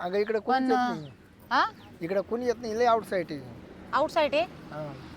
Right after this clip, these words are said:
Speaker 2: अहो, गाड्या बिड्या सर्व वापरताय, कोणी पाहिलं बिलं तर काय म्हणतील,
Speaker 1: अबे,
Speaker 2: "पाय बा."
Speaker 1: मी, मी काय ओळखलं
Speaker 2: तुमच्या
Speaker 1: नाही.
Speaker 2: बायकोला म्हणतील ते, अं, "आणजी बसलेली आहे तुझ्या नवऱ्यासोबत", माझ्या नवऱ्याला म्हणतील, "अं,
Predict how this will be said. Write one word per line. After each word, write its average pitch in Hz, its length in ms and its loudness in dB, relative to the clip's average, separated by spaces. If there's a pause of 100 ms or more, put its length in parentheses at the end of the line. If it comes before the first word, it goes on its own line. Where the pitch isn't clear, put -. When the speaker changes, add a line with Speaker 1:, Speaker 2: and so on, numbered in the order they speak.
(140)
Speaker 2:
अहो, 175 120 -2
गाड्या 294 400 10
बिड्या 339 300 6
सर्व 311 240 6
वापरताय, 285 920 8
कोणी 320 300 2
पाहिलं 302 520 8
बिलं 311 320 4
तर 269 80 0
काय 294 220 4
म्हणतील, 285 280 -2
Speaker 1:
अबे, 208 120 6
Speaker 2:
"पाय 311 140 8
बा." 294 180 6
Speaker 1:
मी, 196 240 -4
मी 226 100 0
काय 233 140 8
ओळखलं 233 280 8
Speaker 2:
तुमच्या 330 180 4
Speaker 1:
नाही. 269 140 10
Speaker 2:
बायकोला 302 240 4
म्हणतील 285 340 -2
ते, 269 140 4
अं, 262 100 6 (520)
"आणजी 269 200 2
बसलेली 285 400 2
आहे 294 60 2
तुझ्या 285 160 2
नवऱ्यासोबत", 254 680 0
माझ्या 277 200 4
नवऱ्याला 262 340 2
म्हणतील, 247 400 -2 (360)
"अं, 214 960 -2